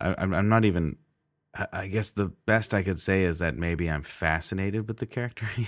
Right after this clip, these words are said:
is. But that's it. He doesn't make anything better.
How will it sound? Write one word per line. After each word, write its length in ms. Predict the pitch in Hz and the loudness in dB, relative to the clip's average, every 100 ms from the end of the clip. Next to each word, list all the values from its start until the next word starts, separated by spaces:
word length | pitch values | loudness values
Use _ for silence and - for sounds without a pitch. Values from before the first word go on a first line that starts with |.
| - | -4
is. 220 | 139 - - _ _ _ _ _ _ _ | -6 -8 -18 _ _ _ _ _ _ _
But 220 | - 90 - | -6 -4 2
that's 260 | 101 - | 2 4
it. 200 | 110 151 _ _ | 2 2 _ _
He 200 | - 98 | -8 0
doesn't 280 | 107 110 107 | 2 2 4
make 160 | 104 98 | 2 2
anything 340 | 95 90 85 | 0 -2 -2
better. 480 | 85 90 123 156 143 | -2 -2 -2 -6 -10